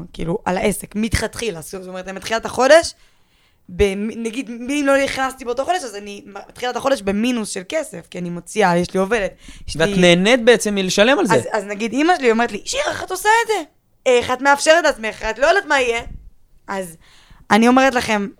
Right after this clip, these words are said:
Speaker 1: חד וחלק, תשחררו את הכסף, תשקיעו בעסק שלכם, הכל בסדר, הכסף יזרום. ככה
Speaker 2: כן,
Speaker 1: אני
Speaker 2: אולי,
Speaker 1: אומרת
Speaker 2: אולי
Speaker 1: לכם.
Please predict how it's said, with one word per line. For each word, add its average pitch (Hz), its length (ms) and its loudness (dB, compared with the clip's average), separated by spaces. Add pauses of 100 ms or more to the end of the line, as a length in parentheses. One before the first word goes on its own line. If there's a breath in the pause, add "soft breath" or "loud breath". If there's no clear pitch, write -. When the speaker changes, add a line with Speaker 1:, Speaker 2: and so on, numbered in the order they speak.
(300)
Speaker 1:
חד 233 260 0
וחלק, 226 500 0 (360)
תשחררו 208 720 -2
את 294 100 0
הכסף, 240 440 0 (120)
תשקיעו 294 560 -4
בעסק 226 460 2
שלכם, 185 340 -10
הכל 285 340 2
בסדר, 262 540 0 (360)
הכסף 233 460 -4
יזרום. 156 380 -14 (400)
ככה 269 220 6
Speaker 2:
כן, 269 60 -2
Speaker 1:
אני 226 100 -2
Speaker 2:
אולי, 160 120 -2
Speaker 1:
אומרת 190 160 2
Speaker 2:
אולי 175 160 4
Speaker 1:
לכם. 269 40 6